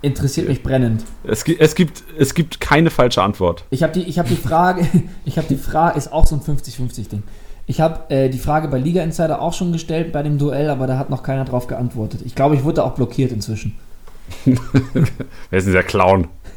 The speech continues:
Speaker 2: <laughs> Ja, schön. Ja, Freunde, es hat Spaß gemacht.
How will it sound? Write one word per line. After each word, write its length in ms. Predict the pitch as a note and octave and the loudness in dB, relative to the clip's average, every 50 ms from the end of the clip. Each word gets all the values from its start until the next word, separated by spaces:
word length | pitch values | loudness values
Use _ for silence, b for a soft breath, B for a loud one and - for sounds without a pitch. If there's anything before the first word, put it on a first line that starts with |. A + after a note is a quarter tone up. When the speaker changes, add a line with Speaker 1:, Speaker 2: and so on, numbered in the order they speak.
| - - - | -16 -10 -6
Speaker 2:
<laughs> 40 | A#3+ A3+ - - A#2 - - - - - - - - B2+ - - - - B B B B B B B B B B B B B B | -4 -4 -2 -2 -4 -6 -4 -4 -4 -4 -4 -6 -8 -8 -8 -8 -12 -12 B B B B B B B B B B B B B B
Ja, 120 | B2 B2+ B2+ | 2 2 4
schön. 380 | - G3+ A#3+ B3 D3+ A#2 A#2 - b b b b b b b | 4 4 6 6 4 4 0 -2 b b b b b b b
Ja, 120 | C3 C#3+ | 0 0
Freunde, 300 | - - B3+ D4+ E4 D3+ | 2 4 4 4 6 4
es 80 | - - | 4 4
hat 120 | E3+ D3+ | 2 0
Spaß 220 | - F4 - - | 0 -4 -2 0
gemacht. 360 | - E3+ C3 A#2 A2 G#2+ - | 2 4 4 4 2 0 -4